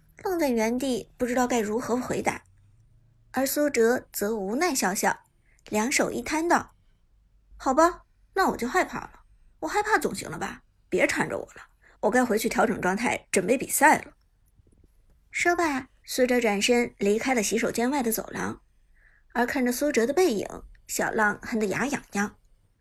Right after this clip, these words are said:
他真的是有无比强大的自信，自信到什么对手都不怕，还是他根本就没有，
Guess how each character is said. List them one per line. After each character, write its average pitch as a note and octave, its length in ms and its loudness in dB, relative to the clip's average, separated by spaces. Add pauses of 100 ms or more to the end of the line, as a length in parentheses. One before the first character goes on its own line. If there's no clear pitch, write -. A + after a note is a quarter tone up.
(760)
他 - 140 -8
真 F4 280 4
的 E4+ 80 4
是 A#3+ 140 2
有 G3+ 100 2
无 F3 180 -2
比 C4 160 0
强 - 200 -6
大 C4 100 -2
的 F3 100 -6
自 C#4 140 -2
信， A#3 380 -2 (180)
自 D#4+ 160 -2
信 C4+ 160 0
到 G#3+ 100 2
什 E3 160 -4
么 A3 100 -2
对 F#4 140 6
手 A#3 140 -2
都 C#4 120 4
不 C#4+ 120 2
怕， - 360 0 (460)
还 - 140 0
是 A3+ 120 2
他 A#3 120 2
根 C#4+ 180 8
本 A3 160 2
就 A3+ 120 2
没 G3 180 2
有， - 300 -2